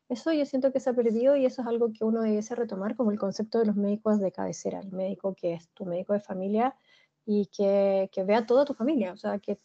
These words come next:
que vea a todos y que tú confías en él pa' todo y que no necesariamente significa que es un médico que va a abordar todo,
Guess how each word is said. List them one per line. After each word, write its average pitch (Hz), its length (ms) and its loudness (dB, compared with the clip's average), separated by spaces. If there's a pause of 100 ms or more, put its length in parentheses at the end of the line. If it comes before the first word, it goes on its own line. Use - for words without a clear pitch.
que 196 140 -6
vea 233 360 2
a 226 120 -2
todos 285 320 4
y 254 120 2
que 208 140 -2
tú 240 140 -8
confías 240 400 0
en 240 280 0
él 254 200 0
pa' 214 160 -4
todo 233 340 2
y 233 140 -2
que 208 200 0 (340)
no 226 100 2
necesariamente 269 420 4
significa 240 380 2
que 240 100 -2
es 233 60 -2
un 220 100 4
médico 233 320 2
que 202 120 -4
va 202 120 0
a 254 40 2
abordar 214 520 0
todo, 208 340 2